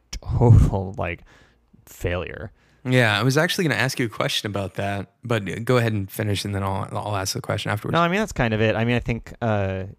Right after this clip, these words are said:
Speaker 1: yeah, I just think being able to hire people, yeah, I think, like, it just, like, that makes me really excited, because I like to hire people who feel, who are resilient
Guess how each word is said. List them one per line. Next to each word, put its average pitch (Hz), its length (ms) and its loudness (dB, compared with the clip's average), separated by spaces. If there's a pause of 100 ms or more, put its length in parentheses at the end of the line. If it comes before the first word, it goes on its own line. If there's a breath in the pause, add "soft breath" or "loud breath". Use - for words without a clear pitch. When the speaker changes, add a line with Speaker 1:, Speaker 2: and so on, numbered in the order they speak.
(560)
Speaker 1:
yeah, 113 200 -2
I 90 120 -6
just 95 160 -12
think - 340 -12 (760)
being 120 160 2
able 117 160 2
to 107 80 -2
hire 104 340 -2
people, 95 760 -4 (1400)
yeah, 104 100 -4
I - 20 -2
think, 117 240 -6
like, 101 120 -4
it 104 60 -6
just, 95 180 -12
like, 101 200 -8
that 107 120 -2
makes 107 180 -8
me 107 60 -8
really 90 200 -8
excited, 82 380 -12
because 101 180 -8
I 110 80 2
like 107 160 0
to - 60 -6
hire 98 180 -2
people 92 240 -6
who 90 140 -6
feel, 92 260 -8
who 98 100 -6
are 87 100 -2
resilient 87 440 -10